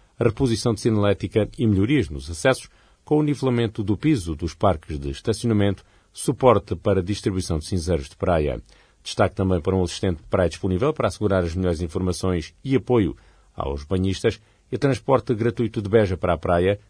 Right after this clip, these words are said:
de onze de julho a treze de setembro, uma vez, é, por dia. O programa Vidigueira Férias, organizado pela Câmara Municipal, em colaboração com as juntas de freguesia, vai decorrer entre seis de julho e treze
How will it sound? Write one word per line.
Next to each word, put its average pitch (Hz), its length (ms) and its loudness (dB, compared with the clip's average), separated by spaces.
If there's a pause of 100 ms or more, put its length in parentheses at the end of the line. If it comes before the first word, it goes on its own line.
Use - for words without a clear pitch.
(100)
de 95 200 -2
onze 147 180 0
de 104 100 -10
julho 92 320 2 (280)
a 85 100 0
treze 139 320 2
de - 60 -20
setembro, 82 480 -2 (280)
uma 113 220 2
vez, 71 460 -6 (180)
é, 65 120 -8
por 73 200 -8
dia. 73 400 -2 (500)
O 104 200 0
programa 127 360 2
Vidigueira 151 300 2
Férias, 92 500 2
organizado 87 640 0
pela 82 240 -2
Câmara 82 360 0
Municipal, 120 400 2 (340)
em 107 100 -2
colaboração 117 460 0
com 101 80 0
as 90 80 2
juntas 101 280 -2
de - 60 -18
freguesia, 92 600 0 (380)
vai 143 100 4
decorrer 139 320 2
entre 127 240 0
seis 160 340 2
de 104 80 -12
julho 113 360 2 (200)
e 117 140 -4
treze 87 480 0